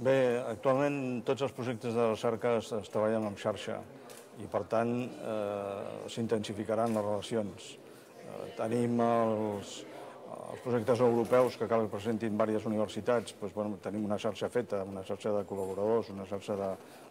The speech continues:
de, de complicitats. Eh, hem treballat també per la Universitat d'Estiu dintre del marc de, de, de l'institut. Això permet que els estudiants també es coneixin entre ells i, i hi hagi un moviment dintre de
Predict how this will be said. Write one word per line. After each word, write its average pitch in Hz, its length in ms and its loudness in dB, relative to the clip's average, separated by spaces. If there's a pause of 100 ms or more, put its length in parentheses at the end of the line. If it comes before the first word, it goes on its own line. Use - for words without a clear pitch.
(180)
de, 95 160 -2 (400)
de 98 100 -4
complicitats. 110 840 0 (340)
Eh, 110 560 -2
hem 117 160 0
treballat 120 320 4
també 117 240 4
per 113 80 2
la 117 80 4
Universitat 113 320 2
d'Estiu 127 460 4 (420)
dintre 117 320 4
del 110 160 6
marc 117 200 4
de, 107 120 6 (160)
de, 117 80 -2 (320)
de 113 80 -6
l'institut. 110 580 -2 (640)
Això 123 320 0
permet 123 320 4
que 120 80 4
els 117 140 4
estudiants 117 460 2
també 113 200 4
es - 60 -8
coneixin 113 340 2
entre 107 300 2
ells 104 260 -4
i, 98 80 -4 (560)
i 101 60 -6
hi 107 80 2
hagi 107 180 2
un 104 100 0
moviment 104 420 2
dintre 101 360 -2
de 95 120 2